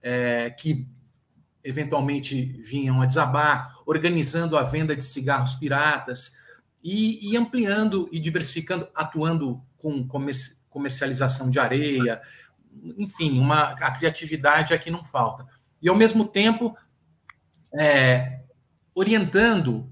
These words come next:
ou, ou dirigindo as eleições nesses territórios, tanto impedi-, impedindo o surgimento de candidaturas oposicionistas ou de candidatos oposicionistas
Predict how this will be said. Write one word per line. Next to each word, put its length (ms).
ou, 680
ou 540
dirigindo 840
as 140
eleições 800
nesses 300
territórios, 840
tanto 240
impedi-, 580
impedindo 580
o 20
surgimento 800
de 200
candidaturas 840
oposicionistas 1000
ou 60
de 100
candidatos 520
oposicionistas 1040